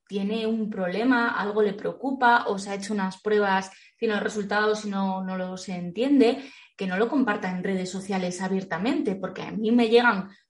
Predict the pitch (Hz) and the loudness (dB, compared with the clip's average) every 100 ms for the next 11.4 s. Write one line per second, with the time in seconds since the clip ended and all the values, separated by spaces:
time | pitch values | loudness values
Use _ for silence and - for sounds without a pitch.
0 | _ 196 202 233 285 277 208 160 - - | _ 0 4 6 4 4 0 -2 -8 0
1 | 226 196 196 185 247 233 180 185 180 214 | 2 2 -2 2 6 6 4 -2 0 0
2 | 240 190 170 175 170 190 214 262 254 233 | 2 0 0 -2 -4 -2 -2 -4 -2 2
3 | 240 277 269 269 233 233 196 185 - - | 2 2 0 2 2 2 -2 -2 -6 -10
4 | 196 196 277 302 269 208 226 226 240 - | -6 0 2 2 2 4 4 6 6 4
5 | - - - - - 202 180 202 302 285 | 0 -10 -20 -20 -2 2 4 2 0 2
6 | 294 302 262 233 311 302 196 180 202 254 | 4 4 4 4 2 0 -2 -4 -2 2
7 | 285 285 269 269 269 311 277 311 269 226 | 4 6 4 4 2 0 -2 0 0 2
8 | 190 190 185 196 - 349 285 - - - | -2 -2 -2 -4 -4 -6 -8 -12 -14 -2
9 | 190 196 269 269 269 285 277 254 294 320 | 0 0 -2 2 2 4 2 2 0 -2
10 | - - 214 208 220 311 311 285 311 302 | -4 -2 2 4 2 -2 -4 -4 -4 -4
11 | 262 277 302 | -2 -4 -4